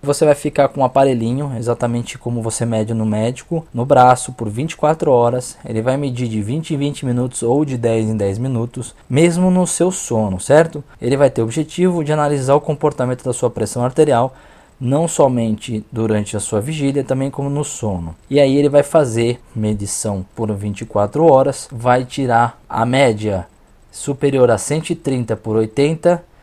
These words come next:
configura o paciente com hipertensão arterial. Ou então no seu sono, que você fica mais hipotenso pelos níveis reduzidos de estresse e tudo mais, não pode passar de cento e vinte por setenta, certo? E aí, como é que a gente trata?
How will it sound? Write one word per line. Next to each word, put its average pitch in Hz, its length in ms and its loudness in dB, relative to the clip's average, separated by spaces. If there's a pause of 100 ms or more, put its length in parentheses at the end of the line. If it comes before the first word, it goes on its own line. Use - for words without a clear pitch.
(140)
configura 143 1120 0
o - 60 -20
paciente 113 720 -4
com 113 180 -8
hipertensão 110 540 -4
arterial. 117 500 -4
Ou 147 220 6
então 143 360 -2
no 139 120 -4
seu 160 240 0
sono, 135 480 -2
que - 120 -10
você 107 240 -8
fica 113 320 -6
mais 104 280 -4
hipotenso 135 560 -8
pelos 107 260 -8
níveis 104 360 -6
reduzidos 104 520 -8
de 143 80 -8
estresse 123 420 -4
e 101 40 -12
tudo 139 180 -10
mais, 143 400 -8
não 147 140 -2
pode 131 300 0
passar 120 340 -2
de 117 260 -10 (200)
cento 135 320 -6
e 131 40 -4
vinte 110 320 -6
por 113 200 -10
setenta, 98 920 -6 (160)
certo? 160 460 4 (160)
E 160 60 2
aí, 170 80 6
como 165 160 0
é - 40 -2
que - 80 0
a 156 40 2
gente 160 260 -6
trata? 175 600 4